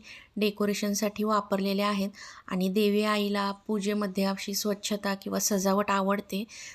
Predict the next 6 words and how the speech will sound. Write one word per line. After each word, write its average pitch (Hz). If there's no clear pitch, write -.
त्यामुळे 196
मी 196
अशी 202
सजावट 196
केलेली 190
आहे. 196